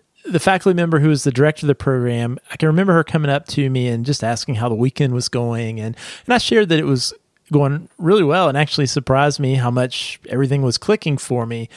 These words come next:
Uh, but if I was being honest, I was feeling confused, because I really thought coming in that I wanted to go either to that first place where I interviewed or that really prestigious school. And now that I liked, you know, liked U N C so well,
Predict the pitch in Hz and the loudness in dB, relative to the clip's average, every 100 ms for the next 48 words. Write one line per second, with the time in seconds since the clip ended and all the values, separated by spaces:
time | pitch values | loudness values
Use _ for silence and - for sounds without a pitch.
0 | - - - 139 143 143 170 147 180 156 | -20 -16 -6 0 0 2 2 2 -2 0
1 | 180 214 196 131 - 131 139 120 - 180 | 0 0 0 -2 0 0 2 0 0 0
2 | 175 147 123 - 180 165 120 113 - 131 | 0 -2 -8 -4 0 2 2 -2 -4 -6
3 | - 123 120 120 - 131 135 160 151 - | -2 0 0 -2 -4 -2 2 2 2 0
4 | 123 - 135 127 190 170 139 135 - - | -2 -4 -4 0 2 2 2 -2 -6 -20
5 | _ - 135 135 139 131 143 135 127 123 | _ 0 2 4 2 0 -2 0 2 2
6 | 175 170 147 135 123 - 175 - 123 135 | 2 2 2 0 0 2 2 2 0 0
7 | - - - 139 120 127 120 113 117 123 | -2 -8 0 0 0 0 0 0 0 0
8 | 165 160 147 131 135 135 135 120 202 156 | 2 4 2 0 0 2 0 0 -2 -2
9 | 123 - 139 117 113 - - - _ 135 | -6 -6 -6 -4 -6 -8 -20 -20 _ -2
10 | 143 147 143 131 127 127 123 - - - | 2 2 4 2 2 0 -4 -8 -12 -14
11 | _ _ _ _ _ _ _ _ 123 110 | _ _ _ _ _ _ _ _ -4 -4
12 | 123 - _ _ _ _ _ _ _ 131 | -4 -8 _ _ _ _ _ _ _ -8
13 | 123 139 123 165 147 151 127 123 123 139 | -6 -6 -2 -2 0 0 2 2 0 -2